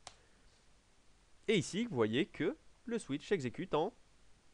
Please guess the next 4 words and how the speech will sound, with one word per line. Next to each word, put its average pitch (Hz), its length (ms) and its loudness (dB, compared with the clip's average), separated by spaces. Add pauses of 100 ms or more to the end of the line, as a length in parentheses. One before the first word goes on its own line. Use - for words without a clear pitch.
(220)
zéro 180 460 2 (140)
cinq - 720 0
cent 233 140 2
cinquante-cinq. 175 440 0